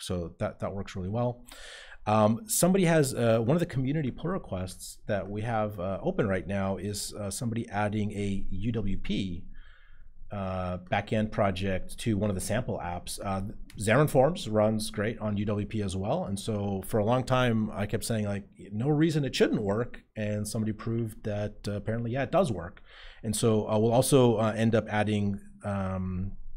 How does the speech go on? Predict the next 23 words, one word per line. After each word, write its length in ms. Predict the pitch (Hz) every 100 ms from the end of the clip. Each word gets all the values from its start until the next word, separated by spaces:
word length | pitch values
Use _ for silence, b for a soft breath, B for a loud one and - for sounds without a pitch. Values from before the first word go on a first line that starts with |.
| -
a 260 | 98 90 92 - - - - - -
project 260 | 131 117 -
template 240 | 107 110
option 320 | 101 98 104
to 80 | 90
create 220 | - 95
a 40 | 92
U 140 | 95
W 240 | 98 90 90
P, 380 | 98 90 92
uh, 160 | 82 87
backend 400 | 87 90 92 87
for 100 | -
that 120 | 87
as 80 | 87
well, 180 | 90 87
so 120 | -
you 60 | -
can 100 | 90
use 180 | 90 85
mobile 240 | 92 85
Blazor 300 | 101 110 110
bindings, 560 | 107 101 98 92 92